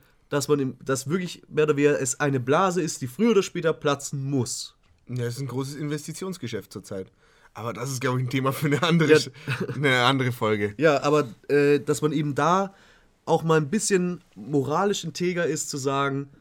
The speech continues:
Speaker 1: wir unterstützen das nicht mehr so wie bisher, sondern wir
Speaker 2: Mhm.
Speaker 1: ziehen uns da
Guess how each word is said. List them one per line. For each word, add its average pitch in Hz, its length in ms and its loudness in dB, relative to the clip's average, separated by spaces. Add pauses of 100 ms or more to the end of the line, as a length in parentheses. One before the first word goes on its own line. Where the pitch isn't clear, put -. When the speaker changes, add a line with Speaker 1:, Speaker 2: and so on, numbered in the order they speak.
(220)
Speaker 1:
wir 170 240 6
unterstützen 156 640 -2
das 135 340 -2
nicht 147 300 -6
mehr 143 260 4
so 131 320 0
wie 131 80 -6
bisher, 120 480 -4 (320)
sondern 131 340 -2
wir 123 100 0
Speaker 2:
Mhm. 127 40 -6
Speaker 1:
ziehen 196 220 -2
uns 180 180 -2
da 151 280 2